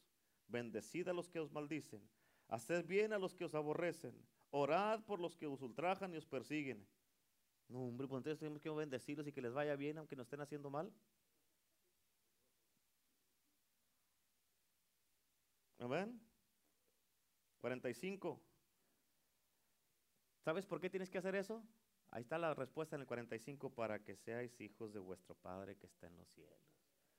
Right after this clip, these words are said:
Si no puedes hacer eso, no eres hijo de Dios. Y si no eres hijo de Dios es porque no se te ha perdonado. No estás bien con Dios.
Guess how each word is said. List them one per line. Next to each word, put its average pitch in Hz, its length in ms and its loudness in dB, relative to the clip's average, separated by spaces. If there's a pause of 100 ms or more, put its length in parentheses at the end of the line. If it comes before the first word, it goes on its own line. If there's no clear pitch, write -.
(120)
Si 110 160 -8
no 117 140 -6
puedes 139 300 -2
hacer 139 260 -2
eso, 175 540 2 (960)
no 104 100 -10
eres 110 160 -8
hijo 113 180 -8
de 110 100 -2
Dios. 110 180 -6 (1600)
Y 107 80 -14
si - 120 -10
no 123 60 -4
eres 147 200 -2
hijo 170 180 -4
de 147 80 2
Dios 160 240 -2
es 160 80 -6
porque 139 240 -6
no 120 80 -10
se 131 100 -12
te - 80 -6
ha 120 80 -6
perdonado. 131 560 -4 (1200)
No 101 80 -10
estás 107 200 -8
bien 113 160 -8
con 117 180 -8
Dios. 143 220 -4